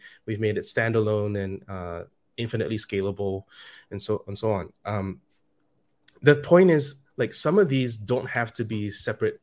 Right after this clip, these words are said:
separately managed pieces of architecture. They, they actually function as one logical unit that have one purpose. So what if we made a new abstraction that sort of pulled together a bunch of these, like the database, the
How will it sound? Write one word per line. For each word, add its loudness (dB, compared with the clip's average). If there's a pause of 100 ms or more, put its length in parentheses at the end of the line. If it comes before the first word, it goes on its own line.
(440)
separately -4
managed -4
pieces -8
of -6
architecture. -8
They, -4
they 2
actually -2
function -2
as -6
one 0 (280)
logical 0
unit 0
that -6
have -6
one -4
purpose. -6 (320)
So 2
what 6
if 4
we 0
made 0
a 2
new 6
abstraction -2
that -8
sort -12
of -16 (200)
pulled 2
together -4 (400)
a -12
bunch 2
of 0
these, -8
like -10
the -10
database, 0
the -8